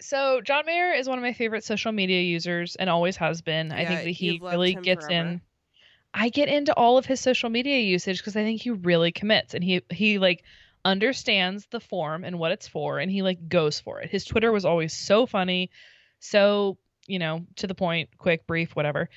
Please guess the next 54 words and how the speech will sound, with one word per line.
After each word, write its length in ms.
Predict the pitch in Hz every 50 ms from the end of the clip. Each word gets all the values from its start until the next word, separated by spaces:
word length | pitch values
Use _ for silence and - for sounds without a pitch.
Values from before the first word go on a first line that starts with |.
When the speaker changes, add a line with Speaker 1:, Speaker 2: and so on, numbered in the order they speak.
| - - - - _
Speaker 1:
His 220 | - 214 208 - -
Snapchat 420 | 202 175 175 - - 214 185 - -
stories 460 | - 220 208 208 208 208 220 - -
were 100 | 233 233
epic. 500 | - 147 156 - 170 160 160 160 - - -
I 80 | - 175
don't 200 | 175 170 - - -
really 220 | 175 185 180 175 180
use 160 | 185 - -
Snapchat 320 | 190 175 170 - 185 123
anymore 320 | 98 170 175 180 175 170 175
'cause 120 | 190 185
I 40 | 185
forgot 220 | - 170 156 143 139
my 80 | 185
password, 560 | 185 - 170 156 156 - 175 165 160 160 170 -
so 360 | - - 165 151 147 151 160 - _
I 100 | - -
don't 200 | 156 165 156 -
know 140 | - 160 160
anymore 240 | 165 170 165 147 151
if 80 | 165 -
he's 140 | 196 175
doing 220 | - 165 156 160 160
them. 120 | 160 160 165
But 60 | 180
he 60 | 190
would 100 | 185 175
do, 140 | 170 180 175
like, 260 | 170 147 156 - - _ _ _ - - - _ _ _ _ _ -
how 160 | - 185 180
to 80 | 185
wash 260 | 180 170 170 170 - -
your 80 | 214
clothes, 640 | - - 190 175 175 175 175 175 175 180 180 175 -
how 120 | - 175
to 60 | 180
fix 240 | - - 180 - -
a 80 | 190 175
deck. 380 | 160 175 160 160 156 160 160 -
He 100 | - 196
did 100 | 185 180
all 80 | 185 180
kinds 180 | - 180 165 160
of 80 | 151
crazy 220 | - 156 147 143 147
things. 280 | 151 139 147 156 - - _ - - - - - - - - _ _ _ -
Um, 500 | 208 220 214 208 196 196 196 190 190 180 - - - - - - - _ _ _ _ -
and 120 | 220 226 233
now 260 | 233 247 247 247 247
he 140 | 240 226 247
uses 340 | 247 247 233 220 226 214 202
Instagram 500 | 214 214 - - 233 214 208 190 190 185
Live. 540 | 185 185 208 214 190 165 170 175 180 190